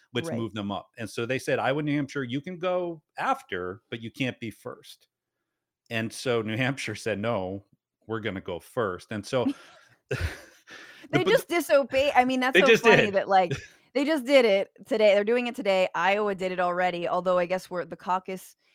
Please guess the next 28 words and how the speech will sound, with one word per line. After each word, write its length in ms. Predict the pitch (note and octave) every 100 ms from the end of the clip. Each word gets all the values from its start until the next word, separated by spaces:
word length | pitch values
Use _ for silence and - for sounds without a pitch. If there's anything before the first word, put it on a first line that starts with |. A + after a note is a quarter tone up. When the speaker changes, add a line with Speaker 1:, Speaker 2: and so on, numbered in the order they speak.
| _
Speaker 2:
it's 140 | C4 A3+
very 240 | F4 F#4
confusing 560 | - C4 B3+ A#3+ G3 E3+
Speaker 1:
Yeah, 140 | A#2
Speaker 2:
'cause 0 |
Speaker 1:
there 120 | C3
was 120 | D3+
no 160 | E3+ F3
Democratic 580 | D#3 C#3+ C#3 D3+ B2+ -
caucus. 380 | A#2+ G2 G2 B2
Iowa 300 | C#3+ E3 C#3+
just 260 | C3+ C3
kinda 320 | - C#3+ C#3+
stood 360 | - - B2+ A2
down. 540 | A#2 A2 G2+ F#2 F2+ - _ _ _ A2+
New 120 | A2
Hampshire 280 | C3+ C3 G#2+
didn't. 540 | F2 A#2 B2 G2 F2 _ _ _ _
But 140 | D3+
in 100 | D#3
the 120 | F3 A#3
end, 120 | A#3
like, 160 | F#3+
New 80 | F#3+
Hampshire, 500 | F3 G#3+ - G3 F3 _ _ _
they 100 | D3
could 300 | C#3 - C#4
have, 400 | D4 F3+ A#2 -